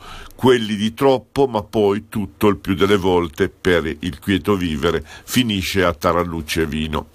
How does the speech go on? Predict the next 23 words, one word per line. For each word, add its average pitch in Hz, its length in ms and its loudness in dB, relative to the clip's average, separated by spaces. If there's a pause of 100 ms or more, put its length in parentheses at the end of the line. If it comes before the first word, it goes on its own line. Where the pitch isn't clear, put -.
(320)
Ma - 220 0
oggi 135 320 2
l'inquinamento 98 800 -2
non 85 200 -4
è 85 60 -4
solo 95 400 0
più 95 280 -2 (120)
acustico. 85 840 -4 (300)
Adesso, 113 600 0
stando 104 760 0
ad 87 220 -2
una 95 380 0
recentissima 95 1040 -2 (400)
udienza 95 760 0
della 71 220 -2
Cassazione, 87 960 -2
tra 85 160 0
l'altro 82 460 0
riportata 80 680 -2
ieri 80 420 -2
da 71 100 -6
molti 80 340 -2
giornali, 78 640 -2